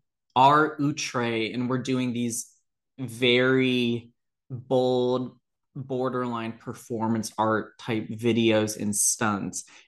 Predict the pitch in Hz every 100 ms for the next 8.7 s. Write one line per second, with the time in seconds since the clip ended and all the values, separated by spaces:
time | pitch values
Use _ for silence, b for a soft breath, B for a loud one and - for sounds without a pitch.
0 | - 147 143 143 135 131 131 165 - 123
1 | 120 123 135 127 104 107 104 107 - _
2 | _ _ _ _ _ _ - 131 135 127
3 | 127 127 110 107 113 113 123 147 156 190
4 | 143 135 131 135 123 117 - 123 117 -
5 | 117 107 120 120 117 113 - 107 107 110
6 | 107 104 110 113 - 113 107 - b b
7 | - 110 117 117 117 113 113 107 104 -
8 | _ _ - - 120 113 -